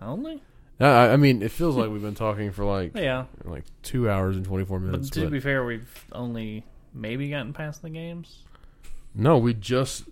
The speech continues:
Speaker 2: I have a checklist here, and we
Speaker 1: What else do we
Speaker 2: literally
Speaker 1: have?
Speaker 2: we
Speaker 1: I
Speaker 2: had
Speaker 1: thought that was the last thing on
Speaker 2: that
Speaker 1: there.
Speaker 2: was the last, yeah, I just checked it off.
Speaker 1: Well,
Speaker 2: We
Speaker 1: yeah, that's
Speaker 2: have
Speaker 1: what I'm saying. We
Speaker 2: yeah.
Speaker 1: just now got
Speaker 2: We just finished games, and it took us an hour and twenty-four minutes.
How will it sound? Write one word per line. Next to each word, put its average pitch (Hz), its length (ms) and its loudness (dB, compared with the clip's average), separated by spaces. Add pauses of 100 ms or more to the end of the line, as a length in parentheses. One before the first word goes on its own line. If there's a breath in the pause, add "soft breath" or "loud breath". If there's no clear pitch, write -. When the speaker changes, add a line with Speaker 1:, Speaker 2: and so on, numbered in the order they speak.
(160)
Speaker 2:
I 117 100 0
have 147 320 2
a 95 60 0
checklist 107 600 -4
here, 98 180 -2
and 101 240 -2
we 117 80 0
Speaker 1:
What 170 120 4
else 170 120 4
do 123 60 4
we 123 60 4
Speaker 2:
literally 147 200 6
Speaker 1:
have? 139 220 -2 (720 soft breath)
Speaker 2:
we 170 260 2
Speaker 1:
I 170 60 2
Speaker 2:
had 185 160 6
Speaker 1:
thought 190 160 4
that 170 100 2
was 143 120 -2
the 139 80 -2
last 139 280 0
thing 117 200 -6
on 110 100 -4
Speaker 2:
that 113 60 0
Speaker 1:
there. 131 100 6
Speaker 2:
was 156 180 4
the 123 100 2
last, 123 440 2
yeah, 107 240 0
I 101 60 0
just 107 200 -4
checked - 240 -4
it 120 60 0
off. 92 180 0
Speaker 1:
Well, 180 60 0
Speaker 2:
We 180 60 8
Speaker 1:
yeah, 165 80 8
that's 139 100 6
Speaker 2:
have 156 80 0
Speaker 1:
what 131 40 0
I'm 123 60 -4
saying. 120 280 -2
We 110 100 -4
Speaker 2:
yeah. 120 160 6
Speaker 1:
just 127 180 0
now 123 200 -2
got 110 300 -4 (380)
Speaker 2:
We 117 200 0
just 113 440 2
finished 107 300 0
games, 95 440 -2
and 98 160 -6
it - 180 -8
took - 260 -8
us 92 220 -6
an 87 120 -6
hour 95 260 -2
and 87 80 -6
twenty-four 87 540 -4
minutes. 78 500 -8